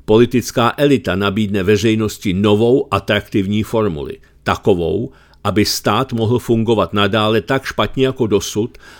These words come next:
a nemusel řešit žádný ze zmíněných problémů. Pozornost veřejnosti bude díky tomu zaměřena jiným směrem. Autor poznamenává, že počátkem sedmdesátých let minulého století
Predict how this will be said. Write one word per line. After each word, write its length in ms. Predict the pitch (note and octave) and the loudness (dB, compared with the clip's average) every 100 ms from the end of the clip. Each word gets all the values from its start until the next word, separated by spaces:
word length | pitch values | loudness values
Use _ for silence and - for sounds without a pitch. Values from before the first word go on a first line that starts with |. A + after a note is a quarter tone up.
| - | -6
a 100 | G#2 | 0
nemusel 580 | G2+ G#2 C#3 D3 - C#3+ | 2 2 2 0 2 2
řešit 380 | B2 G#2+ - F#2 | 2 -2 -4 -4
žádný 500 | F2 G2 G2+ A2 C3 | -2 0 0 0 -2
ze 160 | G#2 E2+ | -2 -2
zmíněných 560 | F2 G#2 G#2 D3+ A2+ | -2 -2 0 -2 -2
problémů. 640 | A#2 G2 E2 D2 D2+ C2+ - _ _ _ _ _ - | -2 0 -2 -6 -10 -14 -18 _ _ _ _ _ -4
Pozornost 560 | G#2+ F#2+ A2+ A2 A2 F#2+ | 0 2 4 4 2 2
veřejnosti 640 | D3+ C3 A2 F#2+ - F#2+ | 4 4 2 -2 -6 -6
bude 240 | F2 G2+ G2 | -2 0 0
díky 320 | G#2+ G2+ A2+ | -2 -2 0
tomu 260 | A2 A2 | 2 0
zaměřena 600 | F#2+ F#2+ F#2+ F#2 G2+ F#2+ | 0 0 0 -2 -2 -2
jiným 420 | F2+ F2 G2 A#2 C3 | -2 -2 -2 -2 -4
směrem. 580 | - F#2+ D#2+ - F2+ - _ - _ _ _ | -6 -6 -6 -12 -18 -20 _ -20 _ _ _
Autor 340 | A#2 B2 B2+ A2+ | 0 2 2 2
poznamenává, 920 | D#3 A2+ A#2 G2 F#2 F2+ E2 E2 E2+ - | 2 0 0 0 0 -4 -4 -6 -8 -12
že 180 | - G2+ | -4 0
počátkem 560 | A2+ G#2 A2 G#2+ - G#2+ | 0 0 -2 -2 -2 -2
sedmdesátých 920 | - G#2 A#2 A2+ - G#2 G2 G2+ - | 0 0 0 -2 -2 -4 -4 -6 -2
let 160 | G#2+ G#2+ | -2 -2
minulého 460 | A2 A2+ A2+ A2+ | -2 0 0 -2
století 720 | - - F2+ E2+ - F#2 A2 | -4 -2 -2 -2 -6 -6 -6